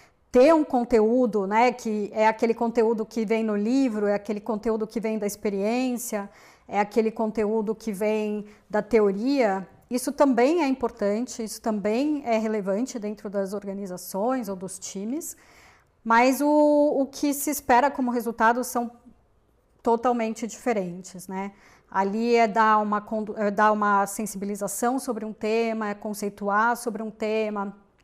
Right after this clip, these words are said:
é trazer uma resposta única sobre uma situação. E que isso, em alguns momentos, é preciso e é válido. A diferença do facilitador é que ele vai provocar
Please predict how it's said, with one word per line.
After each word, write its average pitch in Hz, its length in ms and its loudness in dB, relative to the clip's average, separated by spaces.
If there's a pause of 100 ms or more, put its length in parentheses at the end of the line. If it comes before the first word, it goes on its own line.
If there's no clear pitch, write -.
(260)
é 233 60 -10
trazer 220 280 0
uma 247 140 0
resposta 233 760 2
única 269 540 0 (380)
sobre 233 400 2
uma 226 140 2
situação. 214 760 -2 (460)
E 220 120 -8
que - 180 0
isso, 254 280 4
em 294 120 6
alguns 262 280 2
momentos, 240 340 0
é 240 100 6
preciso 247 540 -2
e 254 80 0
é 240 100 2
válido. 185 680 -2 (960)
A 220 80 0
diferença 226 560 -2
do 254 120 -2
facilitador 262 680 0
é 294 80 2
que 285 220 -6
ele 294 260 2
vai 269 200 2
provocar 294 760 2